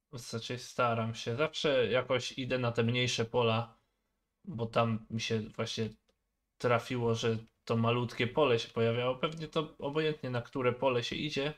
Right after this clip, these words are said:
i tak się pojawi i tak, ale jednak tych małych mi się pojawiło, to zacząłem chodzić na te. No, traf w to. Jeju.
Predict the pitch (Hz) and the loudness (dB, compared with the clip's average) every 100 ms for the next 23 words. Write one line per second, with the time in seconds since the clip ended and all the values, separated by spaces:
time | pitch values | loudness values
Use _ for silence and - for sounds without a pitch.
0 | _ 117 123 123 - 120 123 120 120 113 | _ -6 -4 -4 -6 -4 -2 -2 -4 -2
1 | 160 127 - 120 113 113 - - - - | -2 -2 -6 -4 -4 -4 -8 -20 -20 -20
2 | - _ _ _ _ _ _ _ _ _ | -20 _ _ _ _ _ _ _ _ _
3 | _ _ _ _ _ _ 107 113 113 113 | _ _ _ _ _ _ -8 -6 -4 -6
4 | 117 - 117 123 123 117 117 117 - 110 | -6 -6 -4 2 2 2 0 -4 -4 -2
5 | 117 117 117 143 127 120 120 113 120 - | 0 0 -2 -4 -6 -6 -6 -4 -6 -4
6 | 120 113 110 - _ _ - - - 113 | -2 -2 -4 -8 _ _ -18 -12 -4 -4
7 | 110 107 - 110 107 113 113 _ _ _ | -4 -6 -6 -8 -6 -6 -6 _ _ _
8 | _ _ _ _ _ _ - 160 190 196 | _ _ _ _ _ _ -6 0 2 2
9 | 196 185 180 - - - 110 - _ _ | 0 0 0 -2 -12 -8 -8 -8 _ _
10 | _ _ - _ _ _ _ _ 113 110 | _ _ -20 _ _ _ _ _ -10 -8
11 | 120 131 123 113 113 117 113 | -8 -6 -4 -2 -2 -2 -4